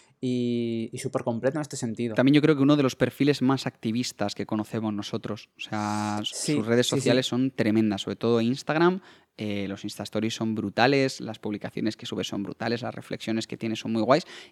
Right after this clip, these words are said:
Speaker 2: y es eso, o sea, el canal de YouTube está, mm, también muy enfocado a la parte de alimentación, a la parte de recetas y demás,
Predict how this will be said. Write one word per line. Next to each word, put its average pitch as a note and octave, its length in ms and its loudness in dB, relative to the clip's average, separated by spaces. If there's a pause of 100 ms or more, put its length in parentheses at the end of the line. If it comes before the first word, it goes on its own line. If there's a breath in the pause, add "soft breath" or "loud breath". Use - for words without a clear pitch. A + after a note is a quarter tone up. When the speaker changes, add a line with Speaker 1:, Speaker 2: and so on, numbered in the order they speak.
Speaker 2:
y C3 120 4
es C3 120 4
eso, A#2+ 160 -2
o - 20 -10
sea, - 120 -4
el G#2+ 80 -4
canal A#2 220 2
de C3 80 4
YouTube B2+ 400 2
está, A#2+ 400 2
mm, A#2 260 0 (480)
también A2+ 460 2 (240)
muy A#2 420 2
enfocado A#2+ 420 0
a G#2 40 2
la G#2 100 -2
parte A2 320 -2
de A2+ 80 0
alimentación, A2 560 0
a E3+ 60 -4
la - 80 -8
parte A2+ 200 -8
de A2 80 -4
recetas A#2+ 380 -6
y C3 40 0
demás, F3+ 200 4